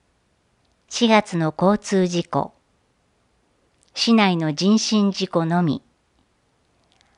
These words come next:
発生件数、四十二件。死者数、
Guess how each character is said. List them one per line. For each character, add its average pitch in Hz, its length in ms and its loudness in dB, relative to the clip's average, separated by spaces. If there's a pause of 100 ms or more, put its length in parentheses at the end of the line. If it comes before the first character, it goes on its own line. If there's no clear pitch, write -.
(160)
発 - 160 0 (100)
生 208 200 6
件 202 240 4
数、 - 420 -8 (160)
四 208 360 4
十 170 260 0
二 180 180 0
件。 - 380 -2 (1200)
死 - 160 -4
者 226 220 4
数、 147 420 -4